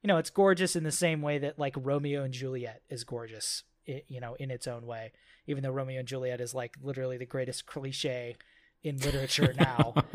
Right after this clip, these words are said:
Speaker 1: Uh, it is,
Speaker 2: There's a
Speaker 1: you know,
Speaker 2: reason for that,
Speaker 1: th-,
Speaker 2: right?
Speaker 1: yeah, there's no
Speaker 2: <laughs>
Speaker 1: denying its beauty, and it's, it's,
Speaker 2: Mm-hmm.
Speaker 1: it's poetry,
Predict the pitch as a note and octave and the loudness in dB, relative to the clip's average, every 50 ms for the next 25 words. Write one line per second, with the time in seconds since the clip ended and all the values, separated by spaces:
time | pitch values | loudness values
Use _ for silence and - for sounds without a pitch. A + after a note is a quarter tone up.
0 | - - - - - D#3+ D3 C#3+ C#3 C3+ C3+ D#3+ - E3+ C3+ C3+ - - B3+ A#3 | 0 0 0 -2 -2 0 -2 -2 0 -2 -2 0 0 2 2 2 8 10 10 10
1 | G#3 E3+ - - - - _ - - - - - D3 E3+ F3 - F3 E3 F3 F#3 | 10 8 4 -2 -6 -8 _ -20 -20 -18 6 10 10 12 12 12 12 12 12 12
2 | F3+ D3+ C#3+ C#3 A#2+ - B2+ A#2 A2 G2 F#2 E3 A3 A#3 G3+ - A2 A3+ G#3 F3 | 12 12 10 6 6 6 6 4 6 4 6 8 8 8 10 10 10 10 10 10
3 | E3+ G3 F#3+ G3 G3+ G#3+ G#3 F#3+ G3 F3+ F#3 F#3 F3+ F3 E3+ E3 D#3 D3+ D3 - | 10 8 8 10 10 10 10 10 8 8 10 10 10 10 8 6 4 0 -2 -4
4 | - C#3 D3+ F3 E3+ D3 C3 B2 A#2+ B2 C#3+ - D3 C#3+ C#3 C#3 C3+ - - - | -4 0 4 4 4 4 2 -4 -8 -10 -10 -8 -8 -6 -4 -4 -4 -2 -2 -2
5 | - - - B2+ A#2 E2+ A2 G#2 G2 - - - E3+ D3+ - - - _ _ _ | 0 4 8 8 10 10 8 6 6 0 -4 0 0 0 0 0 -12 _ _ _
6 | _ - E3+ E3 E3 D3+ - - C3 A#2+ A#2+ A#2 - | _ 6 8 10 8 8 6 0 -6 -6 -8 -10 -12